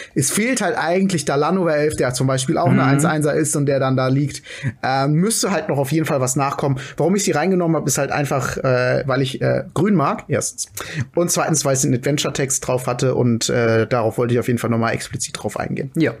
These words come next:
Speaker 2: und das ist halt auch ein sehr cooles Artwork und, äh, ich mag's ja auch, das hat man, glaub ich, bei äh, War of the Spark schon häufiger mal erwähnt.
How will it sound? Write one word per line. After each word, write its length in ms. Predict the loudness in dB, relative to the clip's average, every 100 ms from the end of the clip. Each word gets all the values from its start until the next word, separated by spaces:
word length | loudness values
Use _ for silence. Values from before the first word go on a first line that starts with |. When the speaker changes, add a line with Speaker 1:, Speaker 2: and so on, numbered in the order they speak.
| -6
Speaker 2:
und 140 | -2 0
das 100 | 0
ist 120 | 0
halt 200 | 0 0
auch 140 | 0
ein 200 | 2 2
sehr 160 | 2 0
cooles 280 | 0 0 0
Artwork 400 | -2 -2 -2 0
und, 200 | -2 -4 -8 -18 -16 -8
äh, 240 | -2 0 -2 -4
ich 140 | -2 0
mag's 200 | 0 0
ja 100 | 0
auch, 180 | -2
das 240 | -6 -6 -4
hat 140 | -2
man, 100 | -2
glaub 120 | -2 -2
ich, 180 | -2
bei 260 | 0 2 2 0
äh, 360 | 2 2 2
War 100 | 0 -2
of 60 | -2
the 60 |
Spark 320 | -4 -2 -2
schon 120 | 0 0
häufiger 220 | 0 0
mal 140 | 2 2
erwähnt. 280 | 0 0